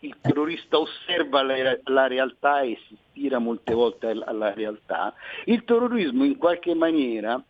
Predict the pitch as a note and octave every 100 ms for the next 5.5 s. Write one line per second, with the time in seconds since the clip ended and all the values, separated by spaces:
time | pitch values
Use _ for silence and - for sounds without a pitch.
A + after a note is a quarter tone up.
0 | - - - - - D3+ D3+ D3+ - G3+
1 | D#3+ D#3+ D#3 G3+ G#3 F3+ D#3+ F#3 E3+ D#3
2 | C#3 C3 C#3 E3+ G#3 A3 D3 C3+ - _
3 | - - _ G#3 F3 C#3+ C3+ C3 C3+ D#3+
4 | A#3+ F3 G#3 F#3+ C#4+ B2+ C#3+ - _ _
5 | - F#3+ B3+ G#3+